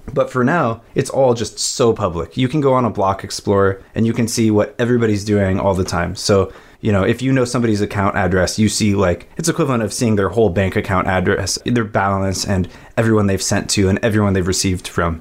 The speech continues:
So the only way that there's even semblance of privacy on a modern public blockchain like Ethereum or Bitcoin is by having many accounts. And so it's not anonymous, but it's pseudonymous, like pseudonymous.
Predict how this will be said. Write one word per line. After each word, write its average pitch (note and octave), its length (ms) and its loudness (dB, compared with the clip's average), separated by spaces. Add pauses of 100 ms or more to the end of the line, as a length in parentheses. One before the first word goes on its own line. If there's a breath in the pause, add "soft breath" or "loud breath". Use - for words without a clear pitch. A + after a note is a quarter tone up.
(120)
So A#2 260 0
the C3+ 140 0
only E3+ 240 2
way C#3+ 180 4
that A#2 140 -8
there's G#2+ 340 -2
even A2 400 2
semblance A#2+ 640 0
of B2 160 -8
privacy B2 560 0
on G#2 180 2
a G2+ 60 2
modern G2+ 560 0
public A2+ 400 0
blockchain A2+ 480 0
like G#2 160 2
Ethereum G2+ 480 2
or G2 100 2
Bitcoin A2 640 -2
is G#2+ 260 2
by G#2+ 160 0
having G2+ 300 0
many F2+ 180 2
accounts. E2+ 480 -2 (100)
And F#2 280 2 (100)
so - 160 -2
it's B2+ 120 -4
not C3 260 0
anonymous, A#2 600 0
but G#2 160 0
it's - 320 -2
pseudonymous, B2 800 0
like G2+ 140 -2
pseudonymous. G#2 960 0